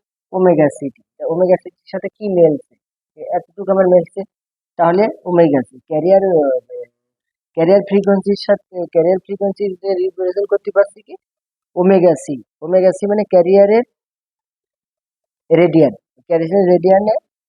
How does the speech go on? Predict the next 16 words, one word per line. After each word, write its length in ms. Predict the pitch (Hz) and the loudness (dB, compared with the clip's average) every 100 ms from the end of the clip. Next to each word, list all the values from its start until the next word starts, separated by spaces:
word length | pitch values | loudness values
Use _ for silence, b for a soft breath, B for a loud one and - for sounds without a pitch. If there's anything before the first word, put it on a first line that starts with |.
| _ _ _ 127 | _ _ _ -4
আহ, 500 | 131 131 135 127 123 120 _ | 0 2 4 4 2 -2 _
ওমেগা 240 | 160 175 180 | -2 0 0
সি 120 | 202 | 0
is 120 | 202 | 0
a 60 | 208 | 0
three 240 | 202 180 196 | 0 -2 2
point 140 | 196 | 2
one 160 | 180 185 | 4 2
four 140 | 214 | 0
ten 160 | 208 190 | -4 -6
to 60 | 170 | -6
the 80 | 175 | -2
power 300 | 170 165 - | -2 -2 -4
seven। 200 | 151 127 - _ _ _ _ | -4 -4 -12 _ _ _ _
তাহলে 160 | 185 185 185 - _ _ | -4 -2 -4 -6 _ _
এই, 120 | 208 | -6